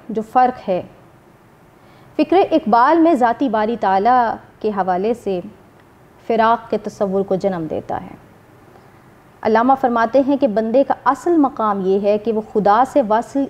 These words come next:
इन मानों में रखे कि उसकी अताअत करे, उसकी सिफ़ात ख़ुद में पैदा करे, लेकिन इंसान कभी भी खुदा के वजूद का हिस्सा नहीं था, ना बन सकता है।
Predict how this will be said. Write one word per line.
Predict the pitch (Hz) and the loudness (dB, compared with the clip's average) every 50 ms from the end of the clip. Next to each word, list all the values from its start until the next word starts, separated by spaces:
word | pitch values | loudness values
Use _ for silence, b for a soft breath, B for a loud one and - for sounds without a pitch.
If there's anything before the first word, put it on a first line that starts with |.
| - - | -4 -2
इन | 311 392 403 349 | -2 0 2 2
मानों | 294 254 240 226 226 | 2 2 0 0 -2
में | 214 196 185 | -2 -2 -2
रखे | 175 - - - - 214 233 320 - B B B B B B B B B B | -4 -6 -8 -8 -6 -6 -6 -8 -12 B B B B B B B B B B
कि | - | -4
उसकी | - - 330 302 - - 339 320 | -2 -2 -2 -4 -4 -4 -4 -4
अताअत | - - 240 202 - 208 196 196 190 196 | 0 -2 -2 0 2 4 4 4 2 0
करे, | - - - - - - - - - - - - - _ - - _ - _ _ - | -2 -8 -6 -6 -6 -8 -12 -16 -20 -20 -20 -20 -20 _ -20 -20 _ -20 _ _ -6
उसकी | 269 277 - - 349 349 | -6 -6 -4 -2 -2 -2
सिफ़ात | - - 311 294 - - 233 240 262 311 311 - | 0 0 -2 -2 0 0 2 2 2 0 0 -2
ख़ुद | - 294 254 214 | -2 -2 0 2
में | 254 262 240 | 2 0 0
पैदा | 240 226 214 190 196 180 | 2 0 2 2 0 -2
करे, | 165 - - - 143 - - - - _ b b b b b b b b b 220 | -2 -6 -10 -10 -10 -12 -14 -20 -20 _ b b b b b b b b b -4
लेकिन | 233 226 - 320 294 | -2 0 2 0 0
इंसान | 294 269 269 254 240 - 254 240 254 277 311 311 | 2 2 0 0 0 -2 -2 0 2 4 2 2
कभी | 311 - 294 254 240 320 381 427 | 2 2 0 2 2 4 4 4
भी | 330 302 269 247 240 | 4 4 2 2 0
खुदा | - - 247 196 220 220 233 262 | 0 0 2 4 4 4 4 4
के | 247 277 269 | 2 2 2
वजूद | 202 208 196 196 202 214 247 262 233 | 2 2 0 0 0 0 0 0 -2
का | - - - 190 | 0 0 0 0
हिस्सा | 185 185 196 202 - - 226 220 | 0 -2 -8 -8 -8 -10 -8 -8
नहीं | 190 180 170 165 226 240 | -8 -8 -8 -6 -8 -8
था, | 240 - 262 262 277 339 - - - - - B B B B B B B B B | -6 -2 -2 -2 -2 -2 -6 -16 -20 -20 -20 B B B B B B B B B
ना | 226 262 302 | 0 0 2
बन | 269 202 247 277 277 | 4 4 4 4 4
सकता | 277 - 233 208 - - - 208 | 2 0 -6 -6 -6 -4 -4 -4
है। | 190 175 - - | -4 -4 -8 -16